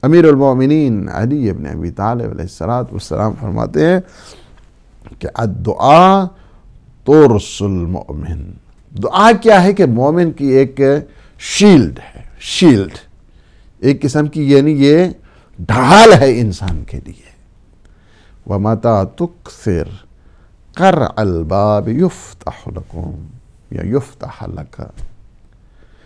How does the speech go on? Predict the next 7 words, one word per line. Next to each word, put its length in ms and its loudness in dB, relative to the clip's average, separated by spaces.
जब 360 4
जितनी 400 2
देर 300 6
तक 140 -4
दरवाजे 560 0
पे 160 -4
दस्तक, 720 -2